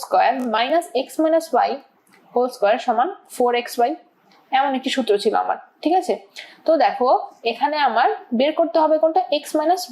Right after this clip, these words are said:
y whole square, অর্থাৎ এই রাশিটি বের করতে হবে। তো এটাকে যদি আমি লিখি, অর্থাৎ এই সমীকরণটিকে সাজিয়ে লিখি যে x minus y whole square সমান x plus y whole square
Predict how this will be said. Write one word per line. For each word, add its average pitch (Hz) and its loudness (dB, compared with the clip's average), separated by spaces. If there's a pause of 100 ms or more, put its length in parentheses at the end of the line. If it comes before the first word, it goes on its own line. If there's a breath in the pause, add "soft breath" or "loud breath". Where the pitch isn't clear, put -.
(140)
y - 2
whole 196 0
square, - 0
অর্থাৎ - 2 (240)
এই 330 2 (100)
রাশিটি 233 -2 (240)
বের 190 0
করতে 190 -6
হবে। - -4 (420 soft breath)
তো 269 4 (200)
এটাকে 277 0
যদি 302 0
আমি 302 0 (120)
লিখি, 208 -2 (640)
অর্থাৎ 269 -2 (120)
এই 285 0
সমীকরণটিকে 254 0
সাজিয়ে 262 0
লিখি - -4 (100)
যে 220 4 (680 soft breath)
x - -16 (180)
minus 320 0 (360)
y - 0 (240)
whole 240 0
square 202 0
সমান 247 2 (1500 loud breath)
x - -10 (140)
plus - 0 (200)
y 262 -2
whole 262 0
square 370 2